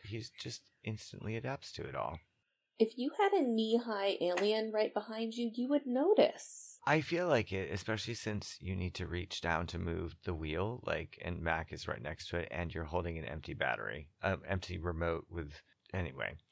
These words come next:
Speaker 2: Yeah.
Speaker 1: Makes no sense. Yeah.
Speaker 2: And there's a mover.
Speaker 1: Right, so he asks if he wants him to hook up the T V, and also does not notice the three-foot alien standing behind the kid in the wheelchair.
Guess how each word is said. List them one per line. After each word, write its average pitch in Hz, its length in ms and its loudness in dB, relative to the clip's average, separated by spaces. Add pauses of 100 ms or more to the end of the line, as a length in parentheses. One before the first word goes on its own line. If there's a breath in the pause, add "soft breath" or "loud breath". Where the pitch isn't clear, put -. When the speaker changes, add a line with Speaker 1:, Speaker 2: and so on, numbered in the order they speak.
(460 loud breath)
Speaker 2:
Yeah. - 380 8
Speaker 1:
Makes 120 220 4
no 101 120 4
sense. 65 460 -4 (180)
Yeah. 82 160 2 (200)
Speaker 2:
And 180 140 -4
there's 180 280 0
a 196 60 2
mover. 185 840 6 (340)
Speaker 1:
Right, 95 300 6
so - 160 0
he 143 220 2
asks 139 380 0
if - 60 -8
he 107 120 0
wants 95 260 2
him 87 120 -4
to 90 100 0
hook 85 180 -2
up 90 120 -4
the 90 80 -8
T 87 200 -2
V, 92 320 0 (320 soft breath)
and 123 240 2
also 110 500 2
does 85 220 -4
not 78 180 -2
notice 73 320 -4
the - 140 -8
three-foot 80 440 -2
alien 82 460 0
standing 78 400 -2
behind 78 300 -2
the 80 60 -6
kid 78 200 -4
in 76 80 -8
the 76 80 -8
wheelchair. - 520 -8